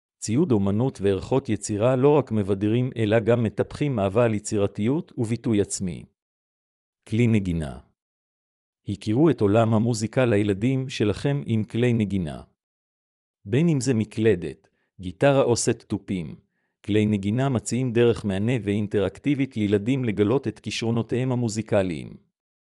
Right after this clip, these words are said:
מלבד השמחה שבנגינה בכלי,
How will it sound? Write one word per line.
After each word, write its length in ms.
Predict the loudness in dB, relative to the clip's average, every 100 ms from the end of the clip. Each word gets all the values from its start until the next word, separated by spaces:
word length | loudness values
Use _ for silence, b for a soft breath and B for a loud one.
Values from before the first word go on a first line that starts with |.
| _ _ _ _ -8
מלבד 400 | -6 0 2 2
השמחה 500 | 0 -4 -2 0 0
שבנגינה 580 | -2 -4 -4 -2 -2 -2
בכלי, 540 | -4 -4 -6 -6 -8